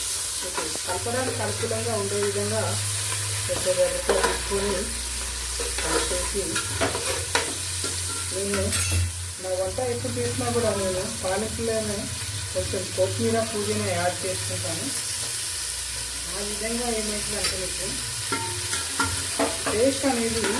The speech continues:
మునుపటిలాగా కాకుండా వేరే లెవెల్ వస్తుంది. మీరు ఒకసారి ట్రై చేశారంటే మళ్ళీ మళ్ళీ ఇదే విధంగా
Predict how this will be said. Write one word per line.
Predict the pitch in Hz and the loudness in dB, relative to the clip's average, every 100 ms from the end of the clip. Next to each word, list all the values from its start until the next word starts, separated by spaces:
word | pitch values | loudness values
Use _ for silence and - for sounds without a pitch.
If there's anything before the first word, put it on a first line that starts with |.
| - - - - - - - - - - - - | 2 0 0 -2 -2 -2 -2 -2 -2 -2 -2 0
మునుపటిలాగా | 208 240 269 277 269 262 240 240 | 0 4 4 6 6 4 4 2
కాకుండా | 226 202 208 208 220 208 - - - - - - - - - - - - - - | 0 2 2 2 0 0 -2 -2 -2 -2 -2 -2 -2 -2 -2 -2 -4 -4 0 0
వేరే | 185 220 233 226 | 2 0 0 0
లెవెల్ | 208 226 226 208 | 0 2 2 2
వస్తుంది. | - 208 185 190 285 - - - - - - - | 2 2 0 0 0 -2 -2 -2 -4 -4 -2 2
మీరు | 226 214 190 | 4 4 0
ఒకసారి | 185 - 220 277 - | 2 4 6 6 6
ట్రై | 214 214 240 | 4 2 2
చేశారంటే | 226 233 226 220 202 - 240 - - - - - - - - - 135 180 | 0 2 4 4 4 2 2 -2 -4 -2 0 2 0 -2 -4 -2 -2 0
మళ్ళీ | 185 220 254 240 | 0 2 2 4
మళ్ళీ | 233 247 254 - 277 - - - - - - - - - - - - 190 | 2 4 2 2 0 0 -2 -4 -2 0 0 2 0 0 -4 -2 0 0
ఇదే | 196 226 | 2 2
విధంగా | 220 214 214 | 2 0 0